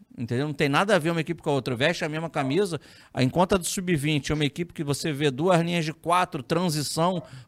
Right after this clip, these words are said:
procura os lados, os caras de lado de campo, a equipe sub-quinze é uma equipe mais de construção coletiva, toque de bola. Aí a minha interrogação é, por isso que eu quero conversar com o Felipe Gil,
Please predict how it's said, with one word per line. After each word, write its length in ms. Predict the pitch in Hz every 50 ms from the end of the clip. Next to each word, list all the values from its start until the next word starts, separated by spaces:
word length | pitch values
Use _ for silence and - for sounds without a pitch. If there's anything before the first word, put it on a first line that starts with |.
| -
procura 320 | - 151 139 - 165 165 165
os 80 | 143
lados, 380 | 143 156 160 160 147 151 139 139
os 240 | 151 143 120 - -
caras 280 | - 156 151 156 139
de 60 | 123
lado 240 | 131 139 143 147 147
de 100 | 135 135
campo, 360 | 127 - 147 156 190 - -
a 60 | 160 151
equipe 300 | 139 - 170 160 151 -
sub-quinze 640 | - 180 156 156 139 - 147 160 190 202 180 180 - - - - _ -
é 60 | 135
uma 80 | 143 147
equipe 260 | 135 - 170 - 156
mais 220 | 139 151 165 170
de 40 | 175
construção 680 | - - 180 175 - - 180 165 143 - - 175 170
coletiva, 800 | 165 - - 156 156 160 160 160 - - 165 170 170 147 135 139
toque 360 | 127 - - 147 147 - - 139
de 160 | 120 135 160
bola. 520 | 135 123 139 143 160 170 170 165 160 151 - - - - - _ -
Aí 180 | - 123 135 156
a 60 | 170
minha 160 | 170 180 196
interrogação 720 | 214 - - 185 175 180 165 180 165 - - - 208 226 -
é, 80 | 180 147
por 140 | - - 170
isso 80 | 165
que 60 | - 226
eu 40 | 202
quero 220 | 220 220 220 214
conversar 360 | - - 208 190 - - 196
com 120 | - 202 185
o 20 |
Felipe 320 | - - 175 180 - -
Gil, 300 | 151 127 143 147 139 120